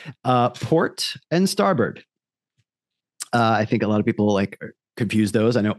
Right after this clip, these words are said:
I always do. Every, anytime I'm on a boat, I never can remember which is which. But now I believe I will remember. So you can, there's two mnemonics. One is a simple one. One is the actual, like, why they're called what they're called.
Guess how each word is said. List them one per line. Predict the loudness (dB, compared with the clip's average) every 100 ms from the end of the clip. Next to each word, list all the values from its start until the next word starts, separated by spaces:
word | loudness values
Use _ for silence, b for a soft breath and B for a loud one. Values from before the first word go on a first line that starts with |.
| -2
I | 0 2
always | 4 2
do. | 2 2 2
Every, | 0 0
anytime | 0 0 0 0
I'm | 0
on | 0
a |
boat, | 0 0 0
I | 0
never | 0 -2 -4 _ -4
can |
remember | 0 2 2
which | 0 -2
is | -6
which. | -6 -8 -8
But | -4 0
now | 0 2
I | 0
believe | 0 0 2 0
I | 0 0
will | 0
remember. | 0 -2 -6 -18 B B B B
So | 0 2
you | 2
can, | 2 2 2
there's | 0 0
two | 0 2 4
mnemonics. | 4 2 -2 -6
One | 0 2 2
is | 2 2 4 4 2 0
a | -4 -2
simple | 0 2 2
one. | 2 0 -4 -12 B -8
One | 0 2 4
is | 4 4 2 2
the | 0
actual, | 0 -4 -4 0 2 4 4
like, | 2 0 -6 -20 _ _ _ _ _ -6
why | 0 2
they're | 2 2
called | 0 0
what | 0
they're | -2
called. | -4 -6